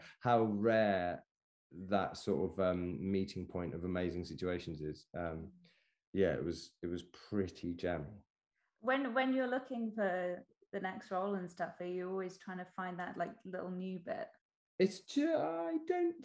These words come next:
Speaker 1: think too much, or I don't yet have the choice to think too much about that. It's more just, do I, am I interested in this? Do I think
Speaker 2: Mm.
Speaker 1: the writing is good? Do I think it's sogi-,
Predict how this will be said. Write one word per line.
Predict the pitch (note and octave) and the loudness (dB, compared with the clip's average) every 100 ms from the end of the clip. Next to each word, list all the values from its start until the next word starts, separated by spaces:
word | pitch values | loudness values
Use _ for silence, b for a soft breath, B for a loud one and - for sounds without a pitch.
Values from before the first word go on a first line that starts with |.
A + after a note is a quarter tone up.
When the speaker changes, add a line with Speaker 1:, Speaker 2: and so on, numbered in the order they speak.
| - | -8
Speaker 1:
think | - C4 C4 - - _ - - - | 0 0 0 -8 -20 _ -20 -10 -2
too | F3+ F#3 F3+ F#3 F3 | 2 2 4 2 2
much, | E3+ F3+ G3+ - | 2 2 2 6
or | C3+ | 6
I | |
don't | B2+ C#3+ B2 | 8 6 6
yet | C3 C3 B2+ | 4 4 2
have | B2 A#2+ | -2 -2
the | A#2+ A2+ _ - | -4 -6 _ -18
choice | - C3+ C#3 | 2 8 8
to | C3+ | 6
think | C3 C3+ B2 | 6 6 4
too | D3 | 6
much | C3+ B2+ | 4 4
about | C3 | 4
that. | C3+ | 4
It's | C3+ D3+ | 2 4
more | D#3+ D3+ | 6 6
just, | C3+ B2+ - | 4 2 2
do | B2 A#2 G#2+ | 2 4 4
I, | G2+ G2+ - | 4 2 0
am | A#2 G#2 | -2 0
I | G2+ | 2
interested | G#2 G2 E2+ D#2+ | 0 -4 -10 -6
in | D#2+ | -6
this? | D2 | 0
Do | - G2+ | 6 8
I | |
think | F#2+ | 6
Speaker 2:
Mm. | E2+ F#2 | 2 4
Speaker 1:
the | |
writing | G2 G2 E2+ | 4 4 0
is | E2+ - | -2 0
good? | F2 F2 | 0 4
Do | G2+ | 6
I | F#2+ | 6
think | - | 4
it's | - - | -2 -2
sogi-, | G2 F#2 | -2 -2